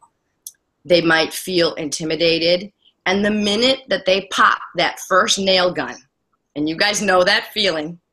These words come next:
or the minute that they cut and they make that first cut and it goes through and nothing happened and they didn't get cut and nothing fell apart,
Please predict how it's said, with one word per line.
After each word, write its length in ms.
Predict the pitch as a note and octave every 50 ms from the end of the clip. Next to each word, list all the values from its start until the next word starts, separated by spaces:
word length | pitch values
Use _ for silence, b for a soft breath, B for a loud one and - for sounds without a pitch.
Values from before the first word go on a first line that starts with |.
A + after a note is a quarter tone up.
| _ _ b b b b b b b b G3
or 140 | G3 G3
the 100 | F3 G3+
minute 400 | G3+ G3+ G3+ G3+ G#3 A3+ A#3+ A3+ A#3
that 200 | A3+ A3+ A3 -
they 160 | A3 G#3+ G#3+
cut 360 | G#3 - - - A3+ A3+ - -
and 160 | - G#3 G3 F3+
they 140 | F3+ F#3
make 280 | F#3+ G3 G3 G#3+ G#3+ -
that 200 | F#3+ F3 E3+ - - - _ -
first 460 | G#3+ A3 A#3 B3+ - - - - -
cut 340 | - - - B3+ A#3+ - - -
and 140 | G3+ F#3+ F#3
it 160 | F3+ F3+ F3
goes 400 | - G3+ G3+ G#3 A3+ B3+ - -
through 420 | - - C4 B3+ C4 A#3+ A#3 G#3+ G3+
and 180 | F#3+ F#3 F#3+
nothing 440 | F#3+ F#3+ G3+ G3+ - B3+ C4 C4 C4+ C4
happened 540 | B3 A#3 G#3 G#3+ A3+ A3 A#3 A#3 A#3 A3 G#3
and 180 | G3 G3 F#3
they 120 | F#3+ F#3+ G3
didn't 240 | A#3+ B3+ B3+ C4
get 240 | A#3 C#4 D4 - -
cut 360 | - - C4 B3 B3 B3 B3 -
and 140 | G3+ G3+ G3
nothing 300 | G3+ G#3 - G3+ A3 A3
fell 220 | - A#3 A3+ A3+
apart, 480 | A#3 A3+ - - B3 A#3 G3 F3+ D#3+ -